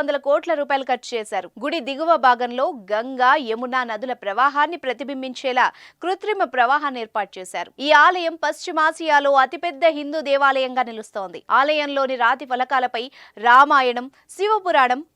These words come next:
భాగవతం, మహాభారతం లాంటి హిందూ పురాణ గాథల్ని చెక్కారు. ఆలయ ప్రాంగణంలో సందర్శకుల కేంద్రాలు,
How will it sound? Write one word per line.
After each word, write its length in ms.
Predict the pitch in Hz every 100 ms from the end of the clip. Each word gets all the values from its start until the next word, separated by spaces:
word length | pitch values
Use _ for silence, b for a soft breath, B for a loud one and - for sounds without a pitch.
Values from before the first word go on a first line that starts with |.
| 180
భాగవతం, 540 | 226 262 294 269 247 226 - _ 208
మహాభారతం 720 | 220 285 311 269 262 247 247 233
లాంటి 280 | 226 233 233 - b b
హిందూ 260 | 349 392 392 339
పురాణ 300 | - 294 370 349 240
గాథల్ని 400 | 247 262 320 277 -
చెక్కారు. 360 | 185 202 170 - 196
ఆలయ 240 | 247 302 285 277
ప్రాంగణంలో 580 | 247 277 277 269 254 285 294
సందర్శకుల 580 | 233 294 330 311 294 240 202
కేంద్రాలు, 500 | 226 262 262 247